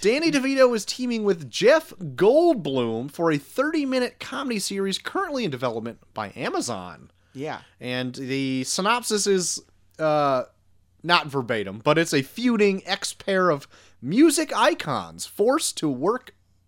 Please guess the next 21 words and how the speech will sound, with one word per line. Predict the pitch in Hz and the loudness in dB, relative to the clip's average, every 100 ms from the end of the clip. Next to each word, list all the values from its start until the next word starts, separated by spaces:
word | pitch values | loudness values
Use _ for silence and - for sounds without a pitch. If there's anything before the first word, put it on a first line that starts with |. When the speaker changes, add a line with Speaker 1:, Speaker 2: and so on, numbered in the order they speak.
| _ | _
Speaker 1:
together | - 123 127 160 185 | -20 -6 -4 -2 -4
again. | 180 117 85 76 _ _ - - _ _ _ _ _ _ _ _ _ _ _ _ | -4 -6 -10 -16 _ _ -20 -20 _ _ _ _ _ _ _ _ _ _ _ _
A | 117 | -8
real | 127 180 180 | 2 2 2
musical | 151 170 208 202 202 202 | 0 2 2 0 2 6
odd | 185 185 160 | 8 8 6
couple, | - 123 104 78 - | -2 -6 -6 -12 -14
apparently. | - - 127 101 87 80 98 | -14 -6 -6 -4 -8 -14 -10
That's | 120 - | -10 -4
what | 143 | -4
it | 143 | -2
seems | - 185 170 | 0 0 -2
like. | 107 92 - - _ _ _ _ | -4 -6 -10 -20 _ _ _ _
Speaker 2:
Sounds | - 127 127 123 | -12 -6 -6 -6
amazing. | 117 123 120 113 110 107 107 | -6 -6 -4 -6 -8 -10 -8
Speaker 1:
It | 156 | -6
sounds | - 233 269 269 302 - - _ - | 0 2 2 0 -2 -4 -6 _ 2
amazing, | 180 175 175 185 196 185 147 131 101 90 - - | 2 2 2 2 4 2 4 2 0 -12 -20 -20
Speaker 2:
<laughs> | - - | -14 -12
Speaker 1:
J | - 170 - | -8 -4 -4
T. | - 135 113 87 | -4 -4 -4 -6